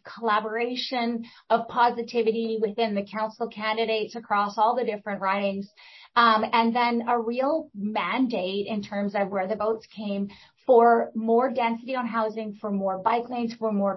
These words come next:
climate action. And it felt to me like a validation of what I feel is possible for our region and, and what,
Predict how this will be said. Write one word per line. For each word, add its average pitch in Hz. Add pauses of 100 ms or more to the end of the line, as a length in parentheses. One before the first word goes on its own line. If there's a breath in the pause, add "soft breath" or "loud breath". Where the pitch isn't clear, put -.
(140)
climate 254
action. 226 (380 loud breath)
And 240
it 240 (160)
felt 294
to 269
me 226
like 202
a 214
validation 202
of 202
what 202
I 277 (160)
feel 226 (260 loud breath)
is 226
possible 220
for 226
our 202
region 196 (260 loud breath)
and, 214 (300)
and 208
what, 220